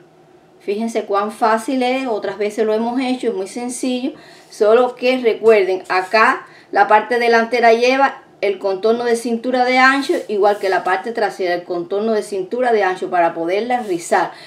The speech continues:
Aquí el rizo sería con elástico y ya aquí sí tendríamos que rizar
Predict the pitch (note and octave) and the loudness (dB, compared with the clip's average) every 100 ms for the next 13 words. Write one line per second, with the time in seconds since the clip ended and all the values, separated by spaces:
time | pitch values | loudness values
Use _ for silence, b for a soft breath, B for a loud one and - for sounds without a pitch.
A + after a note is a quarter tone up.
0 | B G3 F#3+ A#3+ A#3 A#3 B3 C4 A#3+ G3+ | B -4 -2 0 0 0 -2 -2 -2 2
1 | G#3+ A#3 A#3+ B3+ B3 B3+ D#4 D4+ F#4 F#3+ | 2 2 0 2 2 2 0 -2 -2 0
2 | F#3+ G3 F#3+ G#3+ - B3 A3 F#3 G3 A3 | 2 0 0 -6 -6 -6 -2 0 0 -2
3 | A3 A3+ A3+ B3 - C#4 B3 B3+ | -4 -4 -4 -6 -2 2 2 2